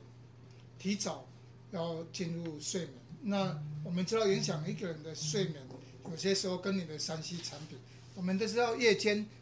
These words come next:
会让你睡觉，是因为我们的褪黑激素慢慢升高。所以呢，在这里也建议家长们，大概如果有家中要上学的小朋友们，大概八点半到九点，你家里的灯光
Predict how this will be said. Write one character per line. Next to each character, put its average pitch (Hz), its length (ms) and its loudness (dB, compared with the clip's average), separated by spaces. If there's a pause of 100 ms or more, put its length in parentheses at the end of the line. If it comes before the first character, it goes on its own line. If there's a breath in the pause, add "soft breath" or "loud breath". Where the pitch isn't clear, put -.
(100)
会 220 100 6
让 220 160 6
你 170 80 -2
睡 196 220 4
觉， 185 220 2
是 175 180 0
因 180 100 2
为 196 80 2
我 160 100 -2
们 139 260 -12
的 139 140 -8
褪 185 220 -2
黑 170 120 0
激 175 180 -2
素 180 140 -2
慢 160 180 -4
慢 156 140 -4
升 147 240 -4
高。 135 180 -10 (380 loud breath)
所 214 240 6
以 202 80 8
呢， 165 240 0 (200 loud breath)
在 208 140 6
这 214 140 6
里 185 100 6
也 165 120 -2
建 196 240 4
议 185 200 2 (240 loud breath)
家 185 180 2
长 175 180 -2
们， 139 220 -12
大 190 100 -4
概 175 220 2
如 170 160 0
果 175 220 2
有 143 180 -8
家 185 220 0
中 180 160 -2
要 175 100 -2
上 180 240 -2
学 160 140 -8
的 139 40 -10 (540 loud breath)
小 - 200 -6
朋 160 140 -2
友 190 200 2
们， 156 260 -6 (380 loud breath)
大 208 80 -2
概 214 100 4
八 214 280 4
点 208 200 2
半 170 180 -2
到 175 140 2
九 160 260 -4
点， 175 200 -8 (120)
你 147 160 -12
家 185 200 -2
里 180 160 -2
的 143 240 -10
灯 196 180 4
光 185 240 0